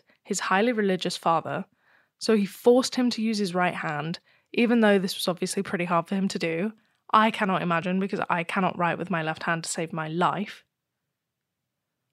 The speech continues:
Plus, his dad made him work long hours at the bakery, which Robert didn't want to do, but every time he complained, he was ignored and mocked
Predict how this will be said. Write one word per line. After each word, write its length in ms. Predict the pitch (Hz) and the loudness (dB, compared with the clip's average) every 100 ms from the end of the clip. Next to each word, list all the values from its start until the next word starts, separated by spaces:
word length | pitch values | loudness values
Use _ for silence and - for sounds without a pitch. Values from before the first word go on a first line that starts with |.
| - | 2
Plus, 240 | 262 277 | 2 4
his 140 | 254 208 | 2 4
dad 220 | 202 220 | 4 4
made 200 | 220 208 | 4 4
him 140 | 202 | 2
work 320 | 185 185 - - - | 4 4 2 -4 -2
long 380 | 185 185 220 | 4 4 6
hours 340 | 220 160 165 175 | 4 2 0 0
at 100 | - | -2
the 60 | |
bakery, 560 | 160 151 - 156 160 180 _ _ - | -2 -4 -4 -6 -6 -8 _ _ -2
which 200 | 214 190 | 0 2
Robert 320 | 202 240 240 | 4 4 4
didn't 220 | 220 214 | 2 4
want 140 | 196 | 2
to 60 | 190 | 0
do, 340 | 170 160 175 - _ _ _ | -2 -4 -6 -8 _ _ _
but 100 | - | 2
every 240 | - 208 233 | 4 4 0
time 260 | 220 214 | 2 2
he 100 | 196 202 | 2 0
complained, 560 | 202 190 160 160 165 - _ _ | -2 0 0 -2 -6 -8 _ _
he 120 | 226 | -2
was 120 | 208 | 0
ignored 500 | 196 196 175 185 202 - | 2 4 4 4 2 -2
and 220 | 196 196 185 | 0 2 2
mocked 480 | 156 - - - | 0 -2 -8 -16